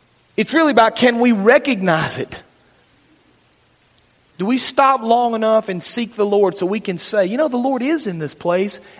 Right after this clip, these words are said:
and I was not even aware of it"? Imagine if you kinda had that, that, that light bulb go off at work next week, and you kinda looked around one day, and the Lord just kinda spoke to you, and you said, "You know what? The Lord is at work here, <laughs> and I didn't even know it.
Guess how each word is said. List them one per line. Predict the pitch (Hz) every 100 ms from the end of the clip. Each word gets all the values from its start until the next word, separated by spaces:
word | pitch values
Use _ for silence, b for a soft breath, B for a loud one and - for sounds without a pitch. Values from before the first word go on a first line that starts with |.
| -
and | 214
I | 277
was | 269 185
not | 202 214
even | 220 214
aware | 208 175 143 120
of | 113
it"? | 107 - _ _ _ _ _ _ _ _ _ _ _ _ _ _ _ _ _ _ _ -
Imagine | 220 262 294 254
if | -
you | 254
kinda | 247 220
had | 196 208
that, | 196 175
that, | 190 180 175
that | 180
light | 175 170 196 170
bulb | 175 160
go | 170 165
off | 160 156
at | 110
work | 143 147 139
next | 127 110 127
week, | 120
and | 135
you | 175
kinda | 190 156
looked | 156 165
around | 139 143 139
one | 135
day, | 135
and | 131
the | 127
Lord | 151
just | 147 -
kinda | 147
spoke | - - 151 151
to |
you, | 151 135
and |
you | 139
said, | 131 147
"You | 202
know | 277
what? | 294
The | 220
Lord | 269 254
is | 294
at | 214
work | 131 117 -
here, | 117 110 -
<laughs> | -
and |
I | 165
didn't | 302 175 190
even | 226 247
know | 214
it. | 170